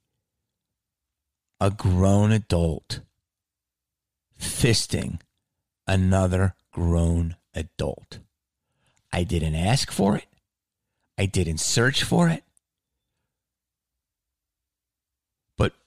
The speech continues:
people will send you, like, memes or whatever. And then, bam, you'll see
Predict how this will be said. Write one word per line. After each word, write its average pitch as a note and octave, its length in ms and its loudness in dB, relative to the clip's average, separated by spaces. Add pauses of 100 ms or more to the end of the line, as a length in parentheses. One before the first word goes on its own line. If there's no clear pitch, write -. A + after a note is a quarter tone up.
people D3 800 4 (420)
will A#2+ 80 4
send C3 380 4
you, B2 100 6
like, G2+ 300 2
memes A2+ 880 4
or F#2+ 140 0
whatever. F2 600 -4 (880)
And G#2+ 160 2
then, G#2+ 300 2 (160)
bam, C3 460 0 (880)
you'll B2 180 4
see A#2+ 540 2